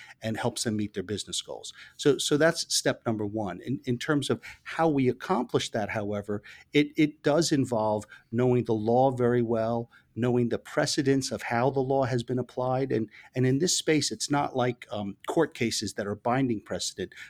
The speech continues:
but knowing how the agency has approached this before, knowing how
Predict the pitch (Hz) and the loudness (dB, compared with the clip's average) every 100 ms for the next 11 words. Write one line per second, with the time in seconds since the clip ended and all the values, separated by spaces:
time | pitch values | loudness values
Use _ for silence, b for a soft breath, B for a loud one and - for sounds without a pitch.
0 | B 156 165 165 147 123 156 156 151 131 | B 0 4 4 4 0 0 2 4 4
1 | 135 131 - 127 107 110 110 - 113 - | 2 0 -2 -2 -2 -4 -6 -4 -4 -4
2 | 110 - 104 - 110 107 107 - B B | -8 -8 -10 -10 -6 -4 -6 -8 B B
3 | B 117 127 123 117 123 | B 0 2 2 2 0